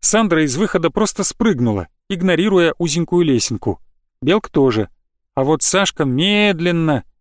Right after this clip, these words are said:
и довольно неуверенно спустился. Однако, когда они вышли на воздух, штурман повеселел и даже предложил сам управляться с метлой транспортной ступы. Мол, девушкам будет тяжело.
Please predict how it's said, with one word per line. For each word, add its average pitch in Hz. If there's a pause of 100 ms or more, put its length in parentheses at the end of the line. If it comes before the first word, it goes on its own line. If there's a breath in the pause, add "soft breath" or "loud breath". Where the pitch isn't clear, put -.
и 170
довольно 165
неуверенно 160
спустился. 127 (720)
Однако, 190
когда 165
они 147
вышли 170
на 151
воздух, 165
штурман 190
повеселел 151 (380)
и 190
даже 196
предложил 185
сам 175
управляться 160
с -
метлой 165
транспортной 165
ступы. 120 (380)
Мол, 185 (240)
девушкам 180
будет 170
тяжело. 175